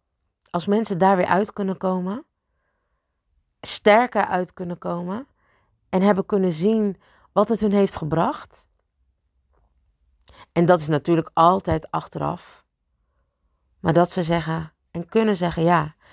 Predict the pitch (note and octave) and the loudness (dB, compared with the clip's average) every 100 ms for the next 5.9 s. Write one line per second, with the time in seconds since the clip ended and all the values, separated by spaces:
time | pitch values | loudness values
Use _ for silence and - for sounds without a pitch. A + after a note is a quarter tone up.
0 | - - F3+ A3+ - G3+ F3+ - - F#3 | -20 -10 -4 -2 2 0 0 -8 -10 -10
1 | - D#3 D3+ D#3 E3 - - _ _ - | -2 -2 -2 -6 -8 -12 -20 _ _ -20
2 | - - F#3+ F#3+ F#3+ G#3 F#3+ G3 - E3+ | -18 -2 0 0 -2 -2 0 -2 -2 0
3 | F#3+ F#3+ F3+ F3+ F3+ E3+ F3+ E3+ F3 - | 0 2 0 -2 -4 0 0 0 -8 -4
4 | D#3 E3+ F3+ - - D3+ D#3 - D#3 F3+ | 2 2 2 -2 -4 -4 -6 -6 -4 -4
5 | F#3 G#3 F3+ F#3+ - E3+ F#3 F#3+ | -2 -2 0 -2 -2 0 2 2